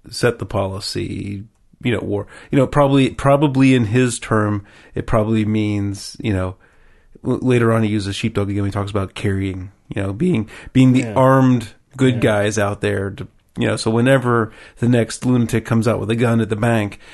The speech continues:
Speaker 1: you can pull out yours and take him down. That
Speaker 2: Be the assailer, not the assailant, is what he's saying.
Speaker 1: Um,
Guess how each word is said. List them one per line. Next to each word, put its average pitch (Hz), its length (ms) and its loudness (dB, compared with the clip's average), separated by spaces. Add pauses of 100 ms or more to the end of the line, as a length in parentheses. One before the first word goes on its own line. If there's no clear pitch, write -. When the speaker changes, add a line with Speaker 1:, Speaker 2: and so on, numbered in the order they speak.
(120)
Speaker 1:
you 110 140 -2
can 113 120 -2
pull 113 180 2
out 98 120 -2
yours 110 320 0
and 98 220 -6
take 120 180 -4
him 98 120 -2
down. 95 320 -2
That 104 100 2
Speaker 2:
Be 185 80 4
the 185 140 4
assailer, 147 520 4
not 127 160 0
the 117 100 -4
assailant, 101 500 -4
is 104 80 -10
what 98 80 -12
he's 95 140 -10
saying. - 300 -14 (1400)
Speaker 1:
Um, 104 520 0